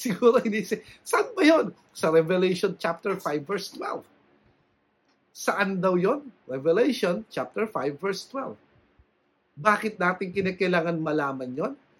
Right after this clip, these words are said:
Dahil when we say, when Jesus speaks, we listen because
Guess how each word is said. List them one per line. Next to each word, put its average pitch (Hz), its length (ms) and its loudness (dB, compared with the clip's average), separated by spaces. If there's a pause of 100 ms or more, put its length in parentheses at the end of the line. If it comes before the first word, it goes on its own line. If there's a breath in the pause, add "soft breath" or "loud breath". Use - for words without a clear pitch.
(160)
Dahil 240 560 2
when 240 240 2
we 240 120 0
say, 202 360 -2 (160)
when 185 240 4
Jesus 254 520 -4
speaks, - 400 -4
we 320 160 2
listen 233 560 0 (360)
because 226 640 2